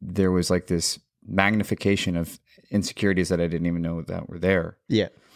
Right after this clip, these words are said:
Speaker 1: That's something that is just part of the human condition, right? Is navigating our insecurities and our fears, our fears of being different, which I think,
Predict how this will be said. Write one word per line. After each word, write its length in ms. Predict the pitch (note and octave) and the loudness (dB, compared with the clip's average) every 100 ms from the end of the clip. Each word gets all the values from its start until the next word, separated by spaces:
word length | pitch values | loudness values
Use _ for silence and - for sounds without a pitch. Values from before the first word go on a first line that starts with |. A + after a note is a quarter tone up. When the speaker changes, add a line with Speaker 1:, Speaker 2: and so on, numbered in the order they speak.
| _ | _
Speaker 1:
That's 220 | C#3 C3 | -2 0
something 240 | - E3+ C#3+ | 0 2 2
that 240 | A#2 - | 2 0
is 140 | G2+ - | -2 -2
just 220 | G#2+ - | -4 -4
part 240 | - F#2+ | 0 2
of 80 | F#2+ | 2
the 60 | F2+ | 0
human 300 | G#2 F2+ E2+ | 2 0 0
condition, 420 | D#2 E2+ - D#2 | 0 0 -2 -4
right? 200 | D#2+ - | -4 -4
Is 300 | F2 D#2+ - - - | -4 -4 -6 -12 -2
navigating 640 | F#2 F2 F2 E2+ E2+ E2 - | 2 2 4 4 2 0 0
our 260 | D#2+ D#2+ - | -2 -2 -2
insecurities 760 | F2 - - F#2+ F2+ F2+ E2+ | -2 -4 0 2 4 4 2
and 140 | D2 D#2+ | 0 -2
our 80 | |
fears, 520 | D#2+ - F2+ F2+ F2 - | -2 2 4 4 2 -2
our 80 | E2+ | -6
fears 300 | - F2+ E2+ | -2 0 0
of 100 | D#2+ | -2
being 220 | F2+ D#2+ | -2 -2
different, 440 | D#2 D#2+ - E2+ - | 0 -2 -2 -8 -8
which 180 | F2 E2+ | -6 -4
I 60 | |
think, 400 | E2+ F2+ E2+ - | -2 0 0 -2